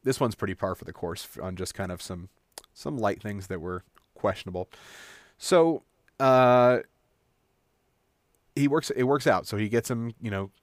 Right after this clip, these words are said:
all fixed up as Missus Doubtfire. And then, uh, the next portion of the movie is various poorly aged, "Wow, look at him dressed in a woman's, <laughs> woman's outfit"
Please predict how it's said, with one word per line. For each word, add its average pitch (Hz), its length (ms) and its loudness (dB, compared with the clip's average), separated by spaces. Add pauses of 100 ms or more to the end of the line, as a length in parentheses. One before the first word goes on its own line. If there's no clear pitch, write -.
all 104 120 0
fixed - 280 -6
up 151 240 2
as 98 160 -6
Missus 98 240 -12
Doubtfire. 127 580 0 (340)
And 110 160 -6
then, 107 340 -4 (120)
uh, 101 280 -2
the 107 100 -6
next 123 180 -6
portion 123 320 -4
of 107 60 -4
the 110 60 -4
movie 110 160 0
is 95 160 -2 (160)
various 113 420 0
poorly 110 480 0
aged, 104 400 -4 (300)
"Wow, 107 220 4
look 110 200 0
at 113 80 -2
him 98 120 -4
dressed 104 320 -4
in 101 80 -4
a 95 100 -6
woman's, 101 520 -8 (420)
<laughs> - 420 -20
woman's 123 340 0
outfit" 127 460 2